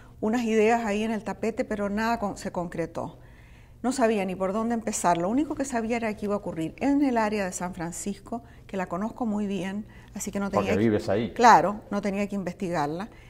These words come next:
Speaker 1: Y en el año dos mil doce, para no tener que hacer una investigación histórica. O sea, todo podía sacarlo por Google. <laughs> Bueno. Pero no sabía de qué se trataba, no tenía personaje, no tenía los crímenes, no tenía nada.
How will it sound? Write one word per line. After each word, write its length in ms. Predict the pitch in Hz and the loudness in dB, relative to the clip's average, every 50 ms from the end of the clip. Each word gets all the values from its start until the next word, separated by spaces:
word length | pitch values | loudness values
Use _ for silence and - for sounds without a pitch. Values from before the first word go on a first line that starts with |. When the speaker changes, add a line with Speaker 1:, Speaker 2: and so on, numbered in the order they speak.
| - - - - | -20 -16 -4 0
Speaker 1:
Y 100 | 196 214 | 2 2
en 60 | 202 | 4
el 140 | 190 190 196 | 4 4 4
año 240 | 196 233 254 262 | 4 4 2 2
dos 120 | 247 240 240 | 2 2 0
mil 220 | 233 214 214 196 | 0 0 -2 0
doce, 300 | 180 208 220 226 - 254 | 0 0 0 0 -2 -4
para 160 | - 208 190 | -2 -2 -2
no 100 | 180 202 | -2 -2
tener 220 | 208 226 220 240 - | -2 -2 -2 -2 -2
que 80 | 233 | -2
hacer 180 | 233 - 247 226 | -2 0 0 0
una 100 | 247 240 | 0 0
investigación 600 | 247 214 214 214 - 180 185 190 - 202 196 196 | 0 -2 -4 -4 -2 -2 -2 -2 -4 -4 -6 -6
histórica. 580 | 196 - - - 143 143 147 139 - - 156 - - - - - - - - - | -6 -8 -8 -8 -6 -6 -6 -8 -8 -10 -12 -12 -14 -20 -20 -20 -20 -20 -14 -10
O 120 | - 202 | -8 -4
sea, 180 | - 220 220 220 | 0 0 2 4
todo 320 | 240 240 277 302 311 285 | 6 6 6 6 4 2
podía 280 | - 226 220 214 220 233 | 0 0 0 2 0 0
sacarlo 380 | - 214 - 202 202 208 202 196 | -2 -2 -2 0 0 0 0 0
por 140 | 196 180 | -2 -4
Google. 480 | 170 185 247 175 165 - 147 147 160 - - - 254 - - | -2 0 0 0 0 -2 -2 -4 -6 -8 -8 -8 -8 -4 0
<laughs> 540 | - 262 269 - - - - - - - - - - - - 571 539 453 - - | 0 0 0 0 -4 -4 -4 -4 -4 -8 -8 -8 -6 -2 0 2 2 0 0 0
Bueno. 320 | - - 175 165 170 - - - - - - - - - - - - - - - - - - - - - - - - - - - - - - - - - - - - - - - - - - | 4 4 4 4 4 0 -6 -12 -14 -18 -18 -18 -18 -20 -20 -20 -20 -20 -20 -20 -20 -20 -20 -20 -20 -20 -20 -20 -20 -20 -20 -20 -20 -20 -20 -20 -20 -20 -20 -20 -20 -20 -20 -20 -12 0 4
Pero 160 | 269 - 254 | 6 8 8
no 100 | 269 359 | 8 6
sabía 320 | 339 339 330 311 302 320 320 | 6 6 6 6 6 6 6
de 120 | 311 294 | 4 4
qué 80 | 294 285 | 2 0
se 120 | 285 294 | 0 0
trataba, 460 | 277 - 240 233 - 302 277 226 196 | 0 2 0 2 4 4 4 4 4
no 100 | 190 190 | 2 0
tenía 280 | - 196 196 208 202 196 | -2 -2 -2 -2 -2 -4
personaje, 720 | - 190 - - 196 196 202 202 202 196 190 - - 202 | -4 -6 -6 -4 -2 0 0 2 2 2 0 0 -2 -4
no 100 | 202 190 | -4 -4
tenía 260 | 196 190 196 196 196 | -4 -4 -4 -4 -4
los 160 | 196 196 - | -4 -6 -8
crímenes, 500 | - - 214 208 208 202 196 196 202 196 | -8 -4 0 0 2 2 0 -2 -2 -4
no 120 | 196 196 190 | -4 -6 -6
tenía 300 | 190 190 190 190 175 175 | -6 -6 -6 -6 -6 -4
nada. 340 | 175 165 151 143 139 143 | -4 -4 -4 -4 -6 -10